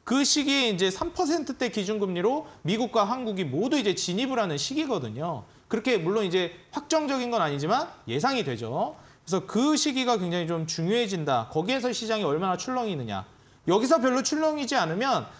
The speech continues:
사실 증시는 떨어질 만큼 떨어졌다라고 봐도 저는 무방하지 않나 예상을 하고 거기서 한번 이제 추락이 나온다라고 하거나 흔들기가 세게 나오면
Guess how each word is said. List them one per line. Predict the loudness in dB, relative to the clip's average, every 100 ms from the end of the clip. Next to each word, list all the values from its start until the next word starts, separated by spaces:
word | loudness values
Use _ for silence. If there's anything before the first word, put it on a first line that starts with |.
| -16
사실 | -4 -2 0 0
증시는 | 0 0 0 -2 0
떨어질 | -2 0 -2
만큼 | -2 -2 -2
떨어졌다라고 | 0 0 -2 -2 0 0 0 -6
봐도 | -4 0
저는 | 0 0 0
무방하지 | 0 0 0 -4
않나 | -4 -4 -6 -6 -18 _
예상을 | -2 2 2
하고 | 2 2 0 -2 -14 -6
거기서 | 0 2 2
한번 | 2 2
이제 | 2 2 2 0
추락이 | -2 0 2
나온다라고 | 2 2 0 0 0 0
하거나 | -2 -2 0 0 -2
흔들기가 | -4 -2 0 0 -2
세게 | -2 -4 -2
나오면 | -2 -2 -2 0 -2